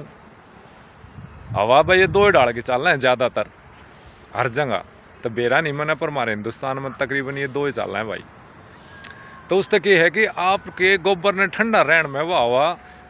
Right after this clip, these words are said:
पचास परसेंट आपकी मदद करेगी, आपने मेरा है, इससे आपका पानी की भी बचत होगी, ये भी ठंडे रहेंगे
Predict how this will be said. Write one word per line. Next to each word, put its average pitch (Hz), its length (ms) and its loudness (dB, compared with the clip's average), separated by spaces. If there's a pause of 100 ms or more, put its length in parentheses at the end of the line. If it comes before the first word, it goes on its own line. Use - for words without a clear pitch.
(120)
पचास 202 320 0
परसेंट 180 340 -2
आपकी 165 240 0
मदद 135 300 -2
करेगी, 117 280 0
आपने 170 220 0
मेरा 247 240 -2
है, 110 120 -10 (160)
इससे 147 220 -4
आपका 156 240 0
पानी 139 320 -4
की 139 100 -2
भी 135 120 -8
बचत 139 340 -8
होगी, 113 260 -8 (1600)
ये 160 160 4
भी 143 120 0
ठंडे 151 340 -2
रहेंगे 135 340 -2